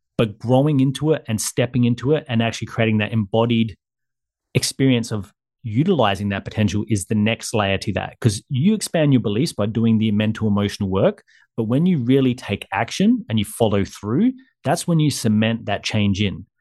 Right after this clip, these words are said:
'Cause, yeah, okay, now you know I can speak, but once you get up on stage and you do it, it locks it in. Then you do it again and it locks it in. It creates this whole new layer of belief and certainty. So it becomes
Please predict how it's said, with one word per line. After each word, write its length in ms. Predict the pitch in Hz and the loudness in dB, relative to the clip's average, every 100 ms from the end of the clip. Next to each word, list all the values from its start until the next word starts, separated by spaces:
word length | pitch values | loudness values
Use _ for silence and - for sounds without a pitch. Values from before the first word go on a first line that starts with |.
| _ - | _ -2
'Cause, 220 | 113 - _ _ _ | -2 -4 _ _ _
yeah, 260 | - 170 147 | 2 2 2
okay, 260 | 139 123 131 | 0 0 2
now 180 | 131 151 | 2 2
you 140 | 143 | 2
know 160 | 131 135 123 - | 2 2 0 -6
I 60 | 101 | -14
can 220 | - 151 196 | -2 2 2
speak, 400 | - 104 147 - | 2 0 0 -2
but 80 | 113 | -2
once 280 | 107 156 - | 0 0 -2
you 80 | 131 | -2
get 180 | 139 135 | 0 0
up 140 | - | 2
on 100 | 120 | 0
stage 280 | - 113 101 | 0 -2 0
and 80 | 101 | -2
you 80 | |
do 160 | 92 160 | 2 2
it, 80 | - - | 2 -2
it 100 | 120 | -4
locks 400 | 107 104 107 - | 0 0 0 0
it 100 | 107 | 0
in. 240 | 98 - - _ _ _ | 0 -4 -12 _ _ _
Then 160 | 120 123 | 0 2
you 60 | 151 | 2
do 140 | 147 | 2
it 60 | 143 | 2
again 260 | 131 143 | 2 0
and 100 | 101 | 0
it 60 | 101 | -2
locks 300 | 104 104 - | 0 0 0
it 60 | 104 | -2
in. 120 | 98 | -2
It 80 | - | 0
creates 320 | - 127 - | 0 0 0
this 140 | 113 | -4
whole 580 | - - - 120 127 123 | -6 -8 -2 2 2 2
new 300 | 113 113 110 | 2 2 0
layer 300 | 104 104 104 | -2 -2 -2
of 240 | 101 98 | -2 -4
belief 500 | 95 98 104 117 - - | -2 0 2 0 -2 -4
and 120 | 104 - | -2 -2
certainty. 600 | - 117 139 147 220 226 _ - _ | 0 0 2 0 0 -2 _ -20 _
So 160 | - 107 | -2 0
it 80 | |
becomes 380 | 101 - 120 113 | 0 0 2 2